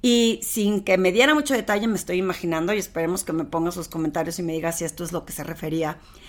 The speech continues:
Pero todos los equipos cuando hacen su trabajo a destajo,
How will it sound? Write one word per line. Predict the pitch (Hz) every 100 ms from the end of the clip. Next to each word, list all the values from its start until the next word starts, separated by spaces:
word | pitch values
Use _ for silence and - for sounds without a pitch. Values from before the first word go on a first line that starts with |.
| -
Pero | 247 254
todos | 262 330 381
los | 330
equipos | 233 - 208 226
cuando | - 202 196
hacen | 196 233 233
su | - 190
trabajo | - 185 196 190 - 165 - - - - -
a | 196
destajo, | 190 185 - 208 196 - -